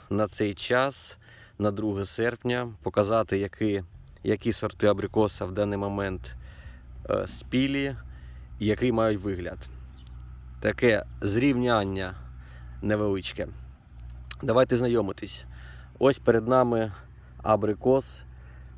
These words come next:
е, середньо-пізнього терміну дозрівання або пізнього терміну дозрівання, якщо взяти на друге серпня, Селена. Це румунська селекція, це абрикос по типу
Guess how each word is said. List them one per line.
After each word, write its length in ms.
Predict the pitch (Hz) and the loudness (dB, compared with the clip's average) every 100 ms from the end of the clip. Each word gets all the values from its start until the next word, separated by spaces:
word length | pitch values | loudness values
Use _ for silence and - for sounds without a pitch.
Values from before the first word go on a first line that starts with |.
| - - | -14 -2
е, 260 | 104 101 | 0 0
середньо-пізнього 1040 | 98 - 117 120 107 110 - 123 101 104 98 | -2 -2 2 2 0 -4 2 2 2 0 2
терміну 400 | 107 101 101 98 | 2 2 -2 -4
дозрівання 720 | 95 95 110 131 127 120 120 104 - | -6 -4 0 2 0 -4 -6 -12 -12
або 240 | - 98 101 | -4 0 0
пізнього 460 | - 113 98 98 | 2 2 2 -2
терміну 540 | 92 101 101 98 98 90 | 2 2 2 -2 -6 -8
дозрівання, 600 | 98 98 95 98 98 95 | -4 -4 -2 -2 -2 -2
якщо 240 | 95 92 95 | -8 -6 -6
взяти 300 | 92 101 98 | -2 -2 -2
на 140 | 98 | -4
друге 260 | 95 101 95 | -4 -6 -6
серпня, 560 | - 131 123 120 113 107 - - - - - | 2 2 2 -4 -4 -6 -16 -20 -20 -20 -20
Селена. 680 | - - 110 117 104 95 87 92 - - | -16 -6 -2 2 0 -2 -10 -16 -20 -20
Це 380 | - - 139 131 | -12 -2 0 2
румунська 480 | 110 117 110 - 98 | 2 2 0 -2 -6
селекція, 680 | - 110 120 - 123 123 123 - - - - _ | -2 0 0 -2 -2 -2 -4 -12 -20 -20 -20 _
це 380 | - - 127 123 _ - | -12 2 4 4 _ 2
абрикос 680 | 107 104 101 - 107 - - - | 2 4 0 4 4 2 -16 -4
по 120 | - | 2
типу 520 | 110 - 107 - 98 | 4 4 2 2 -2